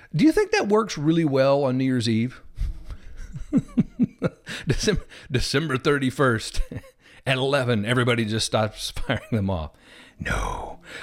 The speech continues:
Uh, here's another rumor for North Carolina. Uh, it's rumored that there's a law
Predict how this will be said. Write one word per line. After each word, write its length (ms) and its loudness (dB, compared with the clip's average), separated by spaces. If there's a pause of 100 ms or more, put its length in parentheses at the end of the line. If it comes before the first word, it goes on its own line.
Uh, 120 2
here's 260 2
another 220 -2
rumor 280 0
for 120 -6
North 200 -4
Carolina. 460 -4 (500)
Uh, 340 2
it's 220 0
rumored 360 2
that 100 -4
there's 180 -2
a 40 4
law 480 2